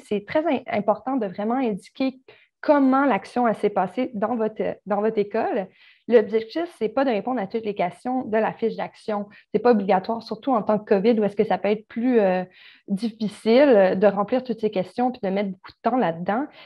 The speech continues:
Mais on veut vraiment juste, euh, que vous partagiez comment l'action a eu lieu dans votre école cette année. Les réponses, euh, sont examinées lors de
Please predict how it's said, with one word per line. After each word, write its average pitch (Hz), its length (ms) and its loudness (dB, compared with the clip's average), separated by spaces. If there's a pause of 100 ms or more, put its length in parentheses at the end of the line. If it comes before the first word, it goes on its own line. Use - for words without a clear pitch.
(100)
Mais 233 140 4
on 226 80 2
veut 214 100 2
vraiment 220 400 0
juste, 254 500 -4
euh, 202 120 0
que 208 100 -6
vous 196 140 -8
partagiez 220 560 -2
comment 254 300 0
l'action 233 420 -6
a 196 120 -2
eu 196 160 0
lieu 233 200 -2
dans 220 160 -4
votre 220 180 -6
école 202 240 -4
cette 196 240 -6
année. 175 340 -8 (760)
Les 208 100 6
réponses, 247 560 4
euh, - 80 2 (140)
sont 202 400 4
examinées 202 580 4
lors 233 260 4
de 220 240 4